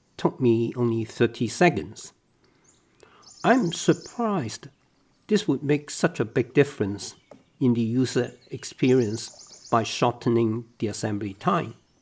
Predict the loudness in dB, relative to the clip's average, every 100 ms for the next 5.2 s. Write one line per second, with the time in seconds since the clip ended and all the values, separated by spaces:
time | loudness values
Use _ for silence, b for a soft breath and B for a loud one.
0 | _ _ _ _ _ _ _ _ _ b
1 | b b b _ _ _ _ 6 6 8
2 | 6 4 2 6 6 6 4 2 0 0
3 | 0 -2 -10 -10 -4 2 2 2 2 4
4 | 4 0 -4 2 4 6 6 4 2 -2
5 | -4 -6